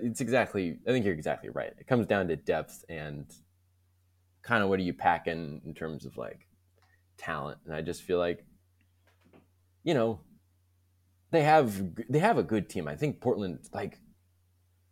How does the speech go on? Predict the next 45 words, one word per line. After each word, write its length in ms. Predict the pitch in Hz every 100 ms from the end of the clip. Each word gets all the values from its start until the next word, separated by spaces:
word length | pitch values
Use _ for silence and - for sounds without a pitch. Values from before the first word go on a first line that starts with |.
| -
I 80 | 131
think 160 | 180 -
Portland 480 | 147 123 104 80 -
can 320 | 107 90 76 - - - - -
make 260 | 101 101 -
the 60 |
plan, 440 | - 85 73 - -
because 220 | 101 110
we're 80 | 139
gonna 140 | 165
talk 180 | 113 104
about 160 | 78 73
the 60 | 71
Lakers 360 | 69 - -
in 60 | -
a 40 |
second. 320 | - - - - _ _ - - _ 98
Um, 600 | 101 92 90 76 69 73
but 520 | 92 110 98 85 - _ _ -
I, 100 | 117
I 140 | 113
think 240 | 123 139 -
Portland 300 | - 117 101
can 100 | 104
make 120 | 98
the 40 | -
plan, 280 | - 95 82
and 80 |
I 80 | 92
think 320 | - 123 - -
the 60 |
Kings 360 | - 127 113 -
can 120 | 78
make 160 | - -
the 60 |
plan. 360 | - 67 58 - -
But 100 | 139
I 80 |
think 220 | 123 156 127
the 60 |
Kings 320 | 107 117 104 80
are 60 |
better 220 | 78 82
than 140 | 71 64
Portland. 360 | 85 - -